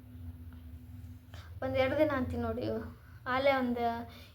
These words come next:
ಎರಡು ವಾರ ಆಗೋದಕ್ಕೆ ಬಂತು. ಆ, ಇವಾಗೆಲ್ಲ ಚೆನ್ನಾಗಿ, ಹ್ಮ್, ನಡೆಯೋದಕ್ಕೆ ಬರ್ತಾಯಿದೆ. ಈಗೇನು ನೋವು ಅನ್ನಿಸ್ತಾ ಇಲ್ಲ. So, ಸ್ವಲ್ಪ ನೋವು ಇದೆ, ಇಲ್ಲ ಅಂತಲ್ಲ, ಜಾಸ್ತಿ ನೋವು, ನೋವು ಅನ್ನಿಸ್ತಾ ಇಲ್ಲ. ನೋವಿದ್ದಾಗ ನಾನೊಂದು,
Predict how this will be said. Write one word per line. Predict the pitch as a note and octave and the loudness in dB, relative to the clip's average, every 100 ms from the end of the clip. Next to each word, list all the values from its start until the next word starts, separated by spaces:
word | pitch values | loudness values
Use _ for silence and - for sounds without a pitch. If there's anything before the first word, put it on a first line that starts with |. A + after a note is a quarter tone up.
| - | -6
ಎರಡು | B3 B3+ | -2 4
ವಾರ | C4+ C#4 | 8 8
ಆಗೋದಕ್ಕೆ | C#4 B3 B3+ B3+ B3 | 8 6 4 2 2
ಬಂತು. | B3 A#3 A3 F4 F#4 - - - - | 0 -2 -2 -4 -4 -14 -18 -16 -8
ಆ, | A#3+ A#3 A#3 A#3 A#3 | -4 -2 -2 -2 -2
ಇವಾಗೆಲ್ಲ | B3 B3 B3 B3 | 0 2 2 2
ಚೆನ್ನಾಗಿ, | B3+ C4+ B3 B3 C4 | 0 0 0 0 0
ಹ್ಮ್, | E4+ E4+ - B3+ A#3+ A#3 A#3 A#3+ - - - - - - - - | -2 -2 -6 -4 -2 -2 -2 -6 -10 -18 -18 -18 -16 -18 -14 -2
ನಡೆಯೋದಕ್ಕೆ | B3+ B3+ C4 C4+ - | 2 4 4 2 0
ಬರ್ತಾಯಿದೆ. | B3 - A#3+ A#3 A3+ B3 - - - - - | -2 0 -2 -2 0 -2 -4 -8 -12 -10 -2
ಈಗೇನು | B3+ B3+ B3+ C4 C4+ | 2 2 4 2 2
ನೋವು | B3+ B3 C4+ | 2 4 2
ಅನ್ನಿಸ್ತಾ | B3 B3 B3+ B3+ | 2 0 -2 -4
ಇಲ್ಲ. | A3+ A#3+ C#4+ | -2 -2 0
So, | C4 | -2
ಸ್ವಲ್ಪ | C4 C#4 D#4 D#4 | 0 0 2 2
ನೋವು | B3+ C4 | 4 4
ಇದೆ, | C4+ A#3+ | 2 2
ಇಲ್ಲ | C4 B3+ B3 B3 | 4 4 2 0
ಅಂತಲ್ಲ, | B3 B3 A#3+ B3 G4+ - - - - | 0 0 0 0 -2 -6 -20 -16 -2
ಜಾಸ್ತಿ | B3+ B3+ C4 D#4 | 4 4 4 4
ನೋವು, | C#4 C4 | 4 4
ನೋವು | B3 B3+ | 4 4
ಅನ್ನಿಸ್ತಾ | A#3+ A#3 - B3 | 2 0 -4 -2
ಇಲ್ಲ. | A#3 B3+ C#4+ | 0 0 2
ನೋವಿದ್ದಾಗ | C4 C#4 C#4+ C#4 C#4 | 2 2 2 4 4
ನಾನೊಂದು, | C#4+ C4+ B3+ B3 B3 | 4 2 2 2 2